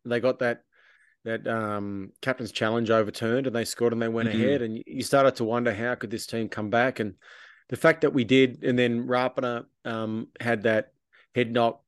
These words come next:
Speaker 1: which was ridiculous, and he had to go off. And it's, it, it just shows so much character about the club. And, and then if you, if you get the chance to watch Ricky's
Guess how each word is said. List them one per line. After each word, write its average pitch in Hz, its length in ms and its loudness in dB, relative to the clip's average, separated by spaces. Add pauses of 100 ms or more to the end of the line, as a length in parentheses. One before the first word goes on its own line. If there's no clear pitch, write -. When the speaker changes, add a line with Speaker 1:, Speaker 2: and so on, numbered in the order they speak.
(160)
Speaker 1:
which - 260 -8
was 101 260 -10
ridiculous, 110 520 2
and 110 100 -2
he 117 80 4
had 123 120 4
to 117 60 0
go 110 180 4
off. 131 280 2
And 107 240 -8 (460)
it's, - 220 -2
it, 151 200 4
it 151 80 4
just 131 200 2
shows 135 300 6
so 131 160 4
much 120 220 0
character 117 400 0
about 110 200 -2
the - 80 -10
club. 113 360 -2
And, 117 140 -6
and 131 160 -4
then 131 300 0
if 139 160 -8
you, 139 120 -2
if 113 160 -6
you 120 60 -6
get 151 200 -2
the 135 60 -20
chance 123 360 -4
to 123 100 -6
watch 113 280 -4
Ricky's 117 500 -8